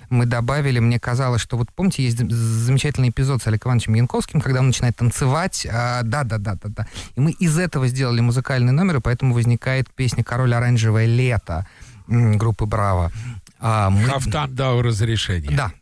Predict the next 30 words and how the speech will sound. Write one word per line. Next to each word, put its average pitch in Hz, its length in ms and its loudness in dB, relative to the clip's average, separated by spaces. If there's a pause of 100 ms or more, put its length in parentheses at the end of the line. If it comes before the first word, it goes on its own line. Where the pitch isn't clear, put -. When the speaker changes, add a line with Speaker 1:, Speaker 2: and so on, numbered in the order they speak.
Speaker 1:
Ну, 156 160 0
на 131 140 0
самом 180 160 2
деле, 170 180 2
с - 220 -6
каждым 123 580 0
автором, 98 540 -4
чья 113 380 -2
музыка 110 520 2
звучит, 95 600 -2
э, 90 300 -2
изначально 101 680 2
в 90 340 0
фильме, 107 580 0 (420)
а, 98 260 2 (320)
театр 127 420 -2
подписывал 110 540 0
отдельный 110 460 2
договор, 98 400 0
мы 151 100 4
очищали 110 460 0
права, 104 440 0
то 117 120 -2
есть 101 160 0
эта - 180 -2
вся 104 180 -2
история 147 280 0
была 117 240 2
по 131 180 -2
новой. 98 420 2